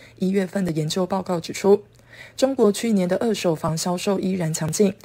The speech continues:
凸显出了消费者的需求。他还引用中国统计局的资料表示，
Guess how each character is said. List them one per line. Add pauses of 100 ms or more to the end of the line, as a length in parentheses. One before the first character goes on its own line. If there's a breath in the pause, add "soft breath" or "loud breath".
(220 loud breath)
凸
显
出
了
消
费
者
的
需
求。 (420 loud breath)
他
还
引
用
中
国
统
计
局
的
资
料
表
示，